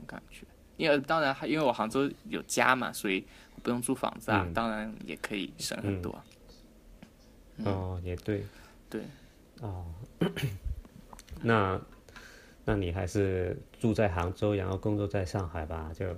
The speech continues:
Speaker 2: 可不可以这样来回啊？
Speaker 1: <laughs>
Speaker 2: 很辛苦，很怎么样？<laughs>
Speaker 1: 晚上坐火车回去吗？
Speaker 2: 对。
Speaker 1: 没有，没有，那这个距离
Speaker 2: 对。
Speaker 1: 不是你想象中的那个伦敦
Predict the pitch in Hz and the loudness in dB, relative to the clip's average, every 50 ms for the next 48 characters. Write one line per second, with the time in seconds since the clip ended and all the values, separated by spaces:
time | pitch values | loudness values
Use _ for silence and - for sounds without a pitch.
0 | 95 98 - - - 120 117 147 - 151 110 92 - 135 123 110 104 92 87 85 | -8 -10 -4 2 2 4 4 6 6 6 6 6 8 6 6 6 6 4 6 8
1 | 92 180 - 226 - - - - - - 269 226 - 101 87 - - - 113 113 | 8 10 10 8 8 8 6 4 2 0 -2 0 2 0 0 0 0 0 0 0
2 | 113 - - 87 - - 92 90 90 95 107 107 - - - - 101 - - - | 0 -2 -4 -6 -4 -4 -4 0 2 4 4 2 2 -2 -6 -8 -6 -2 -2 -2
3 | - - - - - - - - - - - - - - - 156 131 - 117 110 | -2 2 2 2 2 2 0 -12 -12 -10 -10 -8 -8 -10 -12 -8 -2 2 2 2
4 | 110 139 135 131 120 - 135 123 - 120 104 101 - 120 120 117 113 104 107 104 | 4 4 4 4 4 4 2 2 2 0 0 0 0 0 0 0 0 -2 -2 -4
5 | - - 127 113 110 113 - - - - - - - - - - - - - - | -4 -2 -2 0 0 -2 -4 -6 0 4 4 4 4 2 -2 -6 -6 -6 -12 -8
6 | - - - - - - - - - - - 113 160 - 156 - - - - - | -6 -4 -4 -4 6 12 12 12 12 12 12 12 12 12 12 12 12 12 10 10
7 | - - - - - 151 - - - - - - - - - - - - - - | 8 6 0 2 0 2 2 2 2 2 2 2 0 -2 -2 -2 -2 -2 0 0
8 | 311 - - - 226 110 107 107 214 - - 107 120 135 151 143 - - 208 165 | 0 0 0 0 0 0 0 -2 -2 -4 -2 0 2 4 4 4 6 4 4 4
9 | 139 - - - - 139 - 117 120 123 123 117 - - - 117 - 151 139 127 | 2 2 6 8 8 8 8 6 4 2 2 -2 -2 0 2 4 6 6 6 6
10 | 123 127 - - 117 104 113 - 135 127 120 123 123 127 123 117 113 110 113 117 | 4 2 2 2 0 2 2 0 0 0 0 0 0 0 0 0 0 0 0 0
11 | 113 117 110 107 107 104 107 - 107 104 110 113 113 - 127 127 123 123 | 0 0 0 0 -2 -4 -6 -6 -4 -4 -4 -4 -2 -2 -2 -2 -2 -6